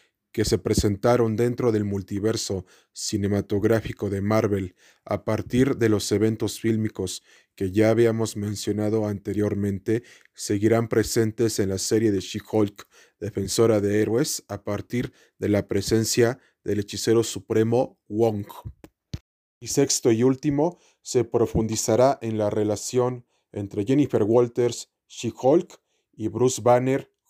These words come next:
Hulk. De lo anteriormente mencionado, ustedes estarán haciendo la siguiente pregunta.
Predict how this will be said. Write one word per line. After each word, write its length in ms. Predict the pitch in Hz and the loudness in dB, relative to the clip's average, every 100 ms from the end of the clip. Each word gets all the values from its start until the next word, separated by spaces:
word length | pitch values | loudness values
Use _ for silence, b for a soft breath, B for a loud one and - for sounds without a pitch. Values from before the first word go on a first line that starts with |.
| - | -4
Hulk. 500 | 113 101 - - - _ - - _ _ - - _ _ _ _ | -2 -2 -8 -20 -20 _ -20 -20 _ _ -14 -14 _ _ _ _
De 120 | 120 | -2
lo 80 | 127 | 0
anteriormente 720 | 123 127 131 151 147 147 156 | 2 4 4 4 2 2 2
mencionado, 880 | 139 113 104 - 107 113 113 123 127 b b b | 2 0 -2 -2 0 0 2 0 -2 b b b
ustedes 560 | - 107 - 131 135 131 | -14 -10 -4 2 2 2
estarán 380 | 117 - 110 117 | -2 0 2 2
haciendo 480 | 113 - 113 117 113 | 0 -2 -2 2 2
la 100 | 107 | 0
siguiente 440 | - 104 107 107 | -4 -4 -2 -4
pregunta. 680 | - 107 101 120 117 98 | -4 -4 -2 -2 -2 -8